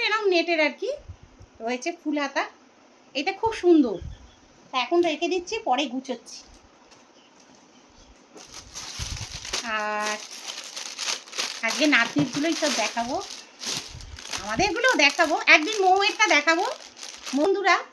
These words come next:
আর একটা দেখুন এরকম টেপ জামা টাইপের, এই মানে রাত্রিরে পরে শোবে এইরকম, তিনটে সেট কেনা হয়েছে, এই যে তিনটে তিন কালার, একটা হচ্ছে ঘি ক্রিম, এই যে, আর একটা হচ্ছে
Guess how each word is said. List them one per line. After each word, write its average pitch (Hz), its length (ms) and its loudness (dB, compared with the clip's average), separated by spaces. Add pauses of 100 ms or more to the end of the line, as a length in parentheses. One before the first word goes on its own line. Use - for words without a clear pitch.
(260)
আর 285 160 2
একটা 415 140 -4 (100)
দেখুন 403 200 -4 (120)
এরকম 359 260 -2 (100)
টেপ 339 160 0 (100)
জামা 349 280 4
টাইপের, 339 380 0 (680)
এই 392 100 2 (140)
মানে 349 160 4 (100)
রাত্রিরে 320 380 0 (120)
পরে 311 200 0 (160)
শোবে 285 300 -4 (160)
এইরকম, 269 360 -2 (600)
তিনটে 330 360 6 (140)
সেট 320 280 4 (500)
কেনা 302 220 2 (100)
হয়েছে, 302 260 -2 (120)
এই 262 120 -2
যে 170 80 -6 (680)
তিনটে 320 320 2 (100)
তিন 320 140 4 (120)
কালার, 269 340 4 (720)
একটা 262 240 -2
হচ্ছে 269 260 -4 (180)
ঘি 277 180 2 (240)
ক্রিম, 294 300 -2 (1040)
এই 185 140 -12
যে, - 80 -18 (1160)
আর 208 80 -6 (120)
একটা - 200 -14
হচ্ছে 247 180 -6